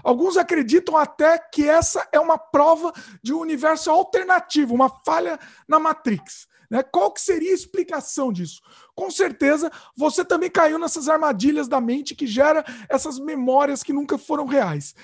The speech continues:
né? A gente vai ver exemplos e discutir sobre o assunto, certo?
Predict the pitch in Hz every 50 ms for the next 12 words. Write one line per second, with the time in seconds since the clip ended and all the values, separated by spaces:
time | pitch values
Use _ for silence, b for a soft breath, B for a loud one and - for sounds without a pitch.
0 | B 170 - 226 240 277 B B B B B B - 226 220 277 302 - 277 302
1 | 302 285 240 277 311 320 302 233 185 175 196 285 330 359 349 - - 359 311 302
2 | 320 - 330 320 - - 349 240 - - 330 - - 320 277 302 294 277 - -
3 | 233 208 160 - _ _ _ _ _ _ _ _ - 285 339 339 330 330 - -
4 | -